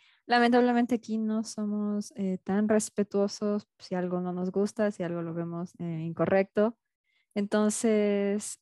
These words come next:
en lo personal, cuando juntan arte y política, pues sí debes de tener un poco de cuidado. A mí no me molestó, igual que Alex, me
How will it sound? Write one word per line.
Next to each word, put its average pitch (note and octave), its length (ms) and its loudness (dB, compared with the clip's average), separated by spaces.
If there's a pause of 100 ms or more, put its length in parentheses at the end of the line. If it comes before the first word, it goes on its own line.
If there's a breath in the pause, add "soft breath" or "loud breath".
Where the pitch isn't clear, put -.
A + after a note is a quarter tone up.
en G3+ 180 0
lo G#3 140 2
personal, A#3+ 720 0
cuando G#3 460 -4
juntan A3 580 -4
arte G3+ 360 -2
y G3+ 40 0
política, G3 760 -4 (480)
pues F#3 180 2
sí G3+ 200 2
debes G3 220 6
de F3+ 80 2
tener F3+ 240 -4
un F#3 100 -4
poco F#3 200 0
de F3 100 2
cuidado. G#3 420 2
A F#3 80 -2
mí F3+ 160 -6
no F#3 160 -8
me F3 180 -8
molestó, F3 640 0
igual F#3+ 300 2
que F3+ 240 -2
Alex, G#3+ 440 -2
me E3 300 -10